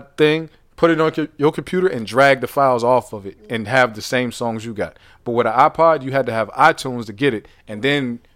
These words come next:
you had to be careful 'cause you could accidentally wipe that joint out.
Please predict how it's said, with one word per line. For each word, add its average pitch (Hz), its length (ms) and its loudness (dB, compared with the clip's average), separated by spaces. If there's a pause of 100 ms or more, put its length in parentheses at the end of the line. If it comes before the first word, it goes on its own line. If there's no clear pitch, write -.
you 110 120 0
had 127 80 4
to 123 60 -6
be 131 100 -4
careful 185 360 2
'cause 120 200 -6
you 147 80 -6
could 135 120 0
accidentally 139 520 -2
wipe 131 300 2
that 135 180 2
joint 135 260 -2
out. 110 160 -2